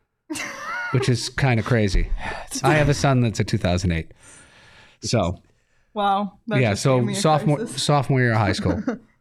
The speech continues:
Speaker 1: Wow.
Speaker 2: And we'll, we'll know them.
Speaker 3: Yeah.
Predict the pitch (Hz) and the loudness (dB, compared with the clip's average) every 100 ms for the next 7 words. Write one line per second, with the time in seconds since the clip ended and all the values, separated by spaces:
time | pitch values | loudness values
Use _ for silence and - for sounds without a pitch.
0 | _ _ _ - 185 190 180 185 214 117 | _ _ _ -4 -2 0 -2 -6 -2 0
1 | 110 107 104 - - 113 120 113 110 104 | 2 2 0 -4 -6 0 2 4 2 2
2 | 107 120 120 113 120 156 110 92 117 127 | 0 0 0 2 2 2 0 2 0 -2
3 | - _ _ _ _ _ _ - 92 87 | -10 _ _ _ _ _ _ -4 -2 -2